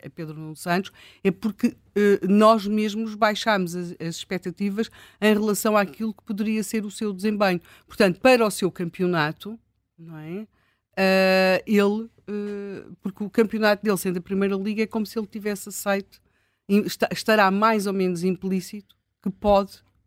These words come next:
provavelmente, não vir a ser o vencedor destas eleições. Portanto, vamos ver o que é que vem agora daqui para a frente. Daqui para a frente, eu acho que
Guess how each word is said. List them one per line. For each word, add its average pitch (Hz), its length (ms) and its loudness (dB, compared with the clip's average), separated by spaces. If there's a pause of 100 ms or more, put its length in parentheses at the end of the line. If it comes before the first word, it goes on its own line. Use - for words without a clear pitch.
(160)
provavelmente, 180 760 -2 (440)
não 190 340 4
vir 180 340 -6 (200)
a 170 40 -12
ser 180 240 -2
o 175 40 -8
vencedor 175 440 -10
destas 165 340 -14
eleições. 170 560 -14 (180)
Portanto, 156 160 -10
vamos 202 220 4
ver 202 240 2 (220)
o 180 80 -10
que - 100 0
é 220 80 6
que - 100 -12
vem 214 160 2
agora 202 220 0
daqui 202 180 -6
para 208 140 -4
a 202 60 0
frente. 143 300 -4 (360)
Daqui 208 260 2
para 233 180 4
a 220 40 0
frente, 226 320 -6
eu 208 180 0
acho 202 400 2
que 208 280 -2